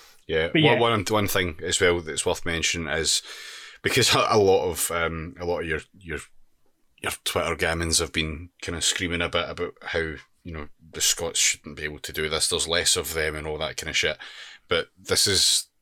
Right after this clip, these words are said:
Speaker 1: fundamental to the Act of Union, is that Scots law is its own separate entity of, uh, <laughs> law within the U K. However,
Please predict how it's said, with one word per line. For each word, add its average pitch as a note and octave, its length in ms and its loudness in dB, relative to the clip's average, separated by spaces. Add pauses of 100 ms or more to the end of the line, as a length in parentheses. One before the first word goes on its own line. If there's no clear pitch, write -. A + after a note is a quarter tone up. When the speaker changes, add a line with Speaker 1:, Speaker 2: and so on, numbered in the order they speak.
(840)
Speaker 1:
fundamental G2+ 800 2
to - 100 -6
the F#2+ 100 4
Act F2+ 200 -2
of F2 100 -6
Union, G2+ 300 2 (520)
is F2+ 280 2
that F2 360 0
Scots - 400 2
law F2+ 200 0
is E2+ 160 -4
its D#2+ 180 -4
own E2+ 300 -2 (100)
separate - 480 2
entity F2+ 540 -2 (480)
of, E2+ 480 0 (580)
uh, E2 300 6 (160)
<laughs> - 180 -16
law E2+ 400 0 (260)
within A#2 460 4
the C3+ 80 6
U G2 220 2
K. E2 380 -2 (440)
However, F#2+ 540 2